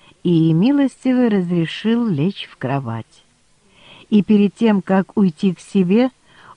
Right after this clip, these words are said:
он строго-настрого запретил девушке распевать в ванной или под душем, а также предупредил, что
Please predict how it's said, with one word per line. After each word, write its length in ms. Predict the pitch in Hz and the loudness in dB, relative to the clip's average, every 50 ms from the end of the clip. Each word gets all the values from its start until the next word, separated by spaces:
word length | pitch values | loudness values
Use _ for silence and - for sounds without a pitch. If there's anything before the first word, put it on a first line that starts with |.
| _ | _
он 180 | - 208 202 190 | -2 0 0 0
строго-настрого 1080 | - - - 208 202 202 190 180 190 180 185 190 190 185 - _ - 170 165 165 175 170 | -2 -4 -2 0 2 2 2 2 2 2 2 2 2 0 -2 _ -4 -4 -2 0 0 0
запретил 640 | 165 180 170 - - 165 165 151 - 175 165 160 156 | 0 0 -2 -2 -2 -4 -4 -4 -2 -2 -2 -2 -2
девушке 680 | 151 151 190 233 247 254 233 - - - - 247 - _ - | -2 -2 -2 0 0 -2 -4 -6 -8 -6 -6 -6 -6 _ -2
распевать 760 | 226 208 233 220 - _ - 208 202 185 190 185 175 170 - | 0 0 0 0 -2 _ -2 -2 0 2 2 0 0 -2 -4
в 120 | 185 175 165 | -6 -4 -2
ванной 500 | 170 170 156 165 202 220 233 247 254 - - | 0 0 0 0 -2 -2 -2 -2 -4 -4 -4
или 220 | 220 220 247 269 - _ | -4 -2 -2 -4 -6 _
под 240 | - 208 202 175 151 | -2 -2 -2 -2 -2
душем, 480 | 160 160 156 160 - - 151 156 156 - _ _ _ _ _ - - - - - - - - - | -2 -2 -2 -4 -6 -6 -6 -6 -6 -8 _ _ _ _ _ -20 -20 -20 -20 -20 -20 -18 -6 -2
а 140 | 190 190 | -2 -2
также 400 | - - 262 285 277 254 262 269 | 0 0 0 0 0 0 -2 -2
предупредил, 880 | 233 - 233 254 220 247 247 - - 254 262 233 196 180 175 165 151 147 | -2 -2 -4 -4 -2 -2 -2 -2 -2 -2 -2 -2 -2 -2 0 0 -2 -2
что 640 | 151 - - - - 180 175 175 170 160 160 160 | -6 -10 -14 -6 -2 0 2 2 2 2 0 0